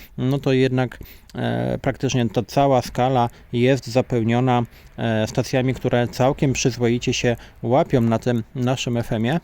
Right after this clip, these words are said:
No niemniej jednak szkoda, że to jest w dalszym ciągu taka tradycyjna skala, że nie jest to wyświetlacz, no i że tutaj nie ma przycisków, tylko są takie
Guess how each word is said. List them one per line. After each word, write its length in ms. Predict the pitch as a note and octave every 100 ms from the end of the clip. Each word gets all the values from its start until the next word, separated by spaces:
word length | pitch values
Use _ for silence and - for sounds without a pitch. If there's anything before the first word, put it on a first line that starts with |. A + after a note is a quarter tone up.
| - - -
No 140 | C#3+
niemniej 280 | F3+ F3 E3+
jednak 280 | E3 D#3 D3
szkoda, 480 | - - D3+ D3 C#3+
że 120 | C#3+
to 100 | C#3
jest 180 | C3+ B2+
w 60 |
dalszym 380 | A#2+ C3 B2 B2+
ciągu 300 | - C3 B2
taka 240 | B2 A#2+ A#2+
tradycyjna 720 | - A#2 A#2+ - A#2+ A#2 A2 - - - -
skala, 480 | - - C#3+ C3 B2
że 140 | A#2+ A#2+
nie 200 | A#2+ A#2+
jest 280 | A2+ -
to 180 | - A#2 G#2+ -
wyświetlacz, 920 | A#2 A2 B2 - - B2+ B2+ A#2 A2 - - -
no 120 | B2 A#2+
i 180 | A#2
że 260 | A2+ A#2 A2
tutaj 360 | - C#3+ B2 A#2
nie 100 | B2
ma 180 | A2+
przycisków, 600 | G#2+ - A2+ C#3 - B2+ -
tylko 360 | A#2+ A#2+ A2+ - - -
są 320 | - - B2
takie 400 | A#2 A#2 B2+ A2